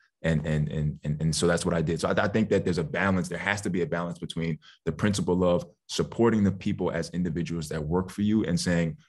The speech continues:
uh, "We're not gonna take a side and say that this individual is right or wrong." He's an individual and he's free to say what he wants to say. And I think that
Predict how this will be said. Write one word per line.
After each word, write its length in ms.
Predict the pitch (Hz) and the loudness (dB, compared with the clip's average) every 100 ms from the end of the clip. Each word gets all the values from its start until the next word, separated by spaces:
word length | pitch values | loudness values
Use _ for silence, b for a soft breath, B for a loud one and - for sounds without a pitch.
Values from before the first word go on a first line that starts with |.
| _ | _
uh, 240 | 82 85 73 - | 0 0 0 -2
"We're 160 | 87 | 0
not 220 | 95 90 90 | 2 2 0
gonna 160 | 87 | -4
take 240 | - 95 92 | -4 -4 -4
a 40 | |
side 300 | - 85 87 | 0 0 2
and 100 | 82 | 0
say 100 | 85 | -2
that 160 | 82 - | -2 -4
this 160 | 85 | -4
individual 680 | - 80 78 82 87 82 78 | -2 -4 -2 -4 -2 -2 -4
is 160 | 76 | -4
right 200 | 78 85 | -2 -2
or 60 | 85 | -2
wrong." 440 | 80 92 98 107 B B | -2 0 0 0 B B
He's 220 | - 104 92 | 0 2 4
an 80 | |
individual 500 | 90 95 82 90 101 | 4 2 4 2 2
and 80 | 92 | 2
he's 80 | 82 | 0
free 200 | - 90 | -2 -2
to 60 | 82 | -2
say 160 | 82 | -2
what 140 | 82 80 | -2 -2
he 80 | |
wants 240 | 76 95 98 | 0 0 -2
to 80 | 107 | -2
say. 320 | 110 110 107 | 0 0 0
And 100 | 85 | -4
I 60 | 85 | -6
think 260 | - 90 | -4 -4
that 160 | 80 69 | -2 -6